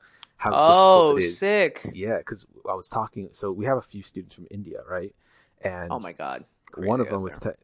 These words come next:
Speaker 1: we, we were, we were talking about, oh, it came up because, um, my, my advisor and some peop-, some other students are leaving, right? And they have to drive. They're gonna take, like, a caravan, basically, or convoy. They're gonna, they're all gonna drive down in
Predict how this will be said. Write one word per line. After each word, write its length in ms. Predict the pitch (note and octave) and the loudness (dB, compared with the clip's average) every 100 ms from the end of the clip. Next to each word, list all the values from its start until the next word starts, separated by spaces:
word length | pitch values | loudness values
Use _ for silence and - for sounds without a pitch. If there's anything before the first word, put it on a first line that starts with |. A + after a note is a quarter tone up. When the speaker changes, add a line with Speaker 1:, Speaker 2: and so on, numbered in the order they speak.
| _ | _
Speaker 1:
we, 140 | G#2 G2+ | -12 -12
we 160 | G#2+ A#2+ | -8 -8
were, 80 | A#2+ A#2 | -8 -10
we 100 | A2 | -8
were 100 | A#2+ | -8
talking 380 | - - - C#3 | -10 -12 -12 -16
about, 440 | A2+ G2 E2 - _ _ _ - - | -12 -10 -12 -14 _ _ _ -10 -4
oh, 240 | A#2 E2+ - | -4 -6 -12
it 100 | - | -14
came 220 | - D3+ | -10 -8
up 120 | E3+ | -10
because, 400 | - - G2 - _ _ - | -10 -10 -8 -10 _ _ -10
um, 260 | F2+ D2+ C#2 _ | -4 -4 -4 _
my, 200 | - F2 - _ | -8 -6 -8 _
my 160 | - F2 | -4 -2
advisor 460 | - G2 G#2 F2+ | 0 0 -2 -8
and 120 | E2+ F2 | -12 -12
some 160 | F2 | -16
peop-, 180 | - G#2+ _ _ | -14 -16 _ _
some 140 | - | -10
other 160 | F2 A2 | -8 -8
students 380 | - D#2+ E2+ - | -10 -20 -16 -14
are 100 | E2+ | -12
leaving, 340 | G2 G#2+ - - | -12 -14 -16 -20
right? 280 | D#2+ C#3+ _ _ _ _ _ _ | -16 -16 _ _ _ _ _ _
And 280 | G2 F2 E2 | -8 -8 -8
they 80 | F#2 | -10
have 200 | G2 F#2+ | -10 -12
to 80 | F2+ | -12
drive. 520 | - F2+ E2+ E2 D2+ | -12 -2 0 0 -2
They're 100 | F2 | -10
gonna 160 | F2 E2+ | -10 -14
take, 160 | - | -16
like, 120 | - E2+ | -18 -18
a 20 | |
caravan, 640 | - - F#2+ F2 D#2 D2 C#2 | -16 -10 -8 -8 -10 -16 -16
basically, 400 | D2+ - - D2 | -16 -16 -16 -16
or 180 | D#2 D2+ | -16 -14
convoy. 540 | - F2+ E2+ D#2 D2 D2+ | -8 -8 -8 -16 -20 -20
They're 100 | D2+ | -18
gonna, 240 | E2 E2 _ _ _ _ | -18 -18 _ _ _ _
they're 180 | F#2 F2+ | -6 -4
all 120 | F2 | -4
gonna 180 | F2+ E2+ | -6 -8
drive 360 | G2 E2 F2 | -6 -6 -6
down 360 | E2 D#2+ E2 | -6 -4 -6
in 100 | D#2+ | -8